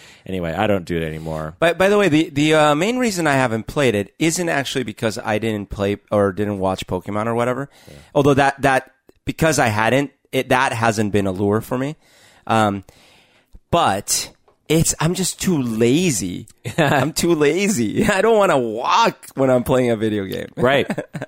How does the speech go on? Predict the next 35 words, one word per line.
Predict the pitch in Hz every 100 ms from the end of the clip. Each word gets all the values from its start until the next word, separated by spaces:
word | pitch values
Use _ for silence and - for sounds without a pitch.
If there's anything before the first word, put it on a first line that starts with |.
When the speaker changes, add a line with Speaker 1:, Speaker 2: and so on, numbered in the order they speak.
| - 135
Speaker 1:
Yeah, | 135 143
you | 127 139
can't | - 160 151 143 -
play | 131 120
at | 95
home. | 113 98
Or | 117
you | 127 131
can, | - 139 135 123 110
but | 101 95 -
it's | 98 -
very | 92 90 95 87
hard. | 90 80 76 69 - _ - -
Unless | 104 131 -
you | 135
live | 113 107 92
right | 95 98
next | 85 87 -
to | 90
some, | - 90 82 78 80
Speaker 2:
That's | - 156
Speaker 1:
uh, | 175
Speaker 2:
why | 156 147
I |
like | 131 127 -
Pocket | 190 135 - 113
Mortys, | 107 104 107 110 113
'cause | 127 117
I | 120
can | 120 117
play | 113 120
it | 120
anywhere. | 123 120 98 - - 156
<laughs> | 202 - 107 101 101
Speaker 1:
<laughs> | -